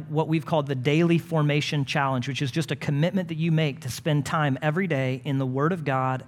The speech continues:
and in prayer. It's why we walk through books of the Bible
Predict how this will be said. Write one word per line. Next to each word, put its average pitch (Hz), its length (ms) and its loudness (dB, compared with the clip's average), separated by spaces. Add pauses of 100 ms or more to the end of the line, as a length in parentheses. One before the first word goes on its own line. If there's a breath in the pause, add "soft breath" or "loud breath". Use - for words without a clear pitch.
(120)
and 135 180 0
in 127 100 2
prayer. 127 460 -6 (840 loud breath)
It's 202 200 6
why 180 360 6
we 190 320 2
walk 156 600 2
through 185 380 2
books 185 460 -2
of 156 140 0
the 151 60 0
Bible 143 600 2